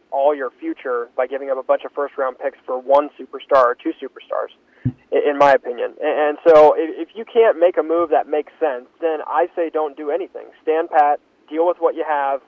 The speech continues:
and, and really the one thing that I would say, if you're gonna change anything, move. I know that they said it already, move Kobe to the bench, though. Really think that that's the, the smart thing to do. You have to get Jordan Clarkson minutes to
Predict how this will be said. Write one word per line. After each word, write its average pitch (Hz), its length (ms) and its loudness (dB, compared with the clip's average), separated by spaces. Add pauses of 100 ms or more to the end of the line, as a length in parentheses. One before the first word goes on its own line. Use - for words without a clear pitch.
and, 156 240 -8
and 160 140 -4
really 185 300 -2
the 156 100 0
one 180 180 2
thing 165 200 -6
that 139 100 -6
I 160 140 2
would 165 180 -6
say, 135 240 -8 (320)
if 156 140 -18
you're 139 80 -10
gonna 165 260 4
change 156 260 -2
anything, 131 440 -2 (480)
move. 175 340 4 (160)
I 160 120 0
know 165 140 6
that 170 140 0
they 165 180 2
said 170 140 4
it 170 80 4
already, 160 360 2
move 170 360 -4
Kobe 175 240 0
to 165 100 -20
the 156 100 -2
bench, 165 300 -4
though. - 280 -12
Really 160 260 0
think 160 220 -4
that 147 120 -8
that's 143 220 0 (220)
the, 143 320 -16 (100)
the 151 80 -10 (100)
smart 156 280 2
thing 165 120 -4
to 160 80 -4
do. 139 300 -2 (320)
You 147 100 -8 (120)
have 170 220 4
to 190 60 -10
get 165 200 0
Jordan 151 260 2
Clarkson 139 380 -2
minutes 139 300 -6
to 139 60 -16